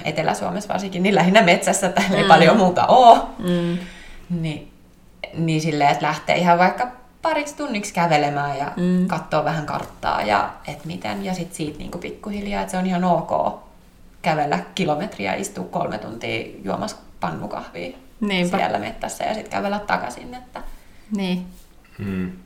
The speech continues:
Speaker 3: Jotkut haluu, haluu lähteä sinne erämaahan niinku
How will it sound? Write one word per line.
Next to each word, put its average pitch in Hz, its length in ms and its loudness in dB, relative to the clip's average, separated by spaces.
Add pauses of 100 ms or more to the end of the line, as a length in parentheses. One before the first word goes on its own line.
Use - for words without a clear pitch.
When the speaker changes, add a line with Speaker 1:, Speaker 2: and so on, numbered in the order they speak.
Speaker 3:
Jotkut 107 360 -6
haluu, 98 580 -2
haluu 107 360 0
lähteä 95 340 -4
sinne 95 420 -2
erämaahan 92 600 -4
niinku 90 280 -8